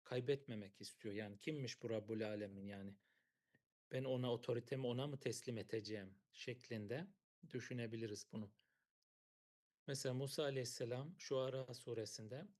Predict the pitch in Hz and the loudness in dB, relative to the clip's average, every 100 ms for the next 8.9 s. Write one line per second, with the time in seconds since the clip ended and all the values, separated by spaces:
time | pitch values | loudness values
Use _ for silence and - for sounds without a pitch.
0 | _ - 143 147 151 139 151 143 110 107 | _ -4 2 2 0 2 4 4 2 -2
1 | - - 139 156 156 160 156 139 143 143 | -2 -2 2 0 0 -2 -4 -4 -6 -4
2 | 127 131 147 143 131 110 107 180 - - | 0 0 0 -2 -2 0 -2 -6 -12 -16
3 | _ _ _ _ _ _ _ - _ _ | _ _ _ _ _ _ _ -20 _ _
4 | _ _ _ _ _ - 139 139 156 143 | _ _ _ _ _ -6 -4 0 0 2
5 | 143 139 - 110 98 - 139 147 151 139 | 2 2 -2 -2 -2 -2 2 4 4 0
6 | - 143 - 135 139 139 143 135 123 127 | -4 -6 -6 -4 -2 -2 -2 -2 -4 -4
7 | 147 131 - 127 131 139 143 - 135 143 | -4 -6 -2 -2 0 0 -2 -4 -4 0
8 | 143 135 135 127 127 127 127 160 - | 0 2 0 0 0 -2 0 -4 -8